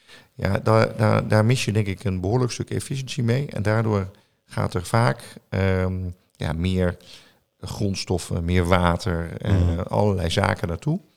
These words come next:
Speaker 1: Ehm, en ik weet niet of dat nou helemaal de goede weg is.
Speaker 2: Nee.
Speaker 1: Eh, ik, ik snap wel, ehm, het, het warme gevoel wat je erbij krijgt, hè, want het is
Speaker 2: Mhm.
Speaker 1: lokaal, het zit in een mooi kratje, je kent de
Speaker 2: Mhm.
Speaker 1: boer, die staat vaak ook met een gezicht, of de boerin, die staat vaak
Speaker 2: Mhm.
Speaker 1: met een gezicht dan, eh,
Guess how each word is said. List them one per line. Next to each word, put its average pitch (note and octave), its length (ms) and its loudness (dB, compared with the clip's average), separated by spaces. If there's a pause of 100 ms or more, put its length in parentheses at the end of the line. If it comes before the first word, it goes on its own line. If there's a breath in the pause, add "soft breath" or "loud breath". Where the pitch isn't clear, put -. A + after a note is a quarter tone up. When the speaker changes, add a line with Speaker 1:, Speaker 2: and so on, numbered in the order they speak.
(360 soft breath)
Speaker 1:
Ehm, F#2+ 380 -2
en G2 140 -2
ik F#2+ 160 -2
weet B2 220 2
niet B2+ 140 0
of B2 80 -2
dat C3+ 120 -2
nou A2 120 2
helemaal A2 220 4
de - 80 2
goede G2+ 180 2
weg G2+ 200 4
is. - 260 -10
Speaker 2:
Nee. F#2+ 300 2 (240)
Speaker 1:
Eh, - 180 -4
ik, - 300 -10
ik - 140 -6
snap D#3 220 0
wel, B2 360 4
ehm, A2 460 2
het, - 200 -8 (220)
het - 140 -6
warme A#2+ 340 4
gevoel C#3+ 280 0
wat A2 140 0
je G2+ 60 -2
erbij F#2 140 -2
krijgt, - 400 -4
hè, C3 100 -2
want B2 180 -4
het - 160 -14
is G2 140 -2
Speaker 2:
Mhm. G2+ 100 6
Speaker 1:
lokaal, G#2 400 2
het F#2+ 100 -4
zit - 160 -6
in F#2+ 80 -2
een F#2+ 60 0
mooi F#2+ 140 2
kratje, G#2 440 -2
je F#2+ 80 -2
kent G#2+ 260 -2
de G2 60 -4
Speaker 2:
Mhm. G2 120 -4
Speaker 1:
boer, G2+ 340 0 (440 loud breath)
die - 100 -14
staat F#2 200 -2
vaak F#2+ 180 -2
ook F#2 140 -2
met F#2 140 -2
een F2+ 80 -2
gezicht, F#2+ 380 -4
of - 120 -10
de - 80 -12
boerin, E2+ 400 -8
die F#2+ 120 -8
staat - 220 -6
vaak G#2 100 -2
Speaker 2:
Mhm. G#2 60 2
Speaker 1:
met G2 100 6
een G2+ 60 4
gezicht G#2 300 -2
dan, F2+ 340 -2
eh, F2+ 80 -4